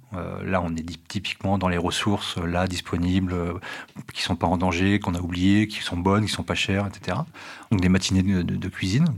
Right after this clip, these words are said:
Là, on, là, on travaille, on travaille la matière, on se pose les questions. L'important n'étant pas tellement ni la technique, ni la recette, ce qui nous intéresse, c'est pas comment on le fait, c'est pourquoi on le fait.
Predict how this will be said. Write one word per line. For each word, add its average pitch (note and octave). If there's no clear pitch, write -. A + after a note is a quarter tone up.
Là, F#2+
on, F2+
là, F2
on E2+
travaille, F#2+
on F#2
travaille F#2
la F2
matière, A2+
on A#2+
se -
pose G#2+
les G#2
questions. D#3
L'important C3+
n'étant A#2+
pas A2
tellement A2+
ni A2
la A#2
technique, A#2
ni G#2
la F2+
recette, F2+
ce -
qui -
nous A2
intéresse, A#2+
c'est -
pas G2+
comment G2
on G2
le G2
fait, C3
c'est -
pourquoi G2
on F2+
le F#2
fait. -